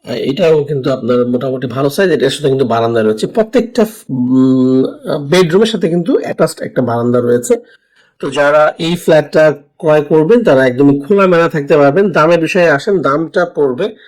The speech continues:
আপনার চার কোটি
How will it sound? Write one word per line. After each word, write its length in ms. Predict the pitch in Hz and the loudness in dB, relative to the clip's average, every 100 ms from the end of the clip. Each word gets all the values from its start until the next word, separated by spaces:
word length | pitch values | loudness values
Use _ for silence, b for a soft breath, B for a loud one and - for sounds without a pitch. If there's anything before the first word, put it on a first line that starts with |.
| b b _ - | b b _ -10
আপনার 800 | 120 117 139 131 123 123 - - | -8 -6 -4 -2 0 0 -4 -14
চার 280 | - 156 160 | -4 0 0
কোটি 760 | 160 - 147 185 180 180 180 | -2 -6 -2 0 0 -2 -4